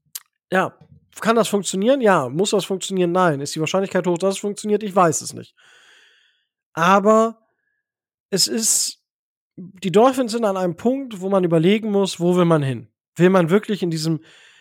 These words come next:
edgy Playoff-Ding bleiben und gerade so in die Playoffs reinrutschen? Man hat eine starke Division, ja, man hat eine sehr starke Conference. Wie will man gegen die Bills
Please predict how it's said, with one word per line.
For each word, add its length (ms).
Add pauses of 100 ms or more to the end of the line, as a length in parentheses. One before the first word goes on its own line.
(280)
edgy 540
Playoff-Ding 1200
bleiben 400
und 160
gerade 300
so 120
in 80
die 80
Playoffs 380
reinrutschen? 640 (480)
Man 200
hat 160
eine 100
starke 360
Division, 460 (340)
ja, 440
man 180
hat 300 (260)
eine 80
sehr 220
starke 320
Conference. 580 (560)
Wie 180
will 100
man 180
gegen 160
die 80
Bills 480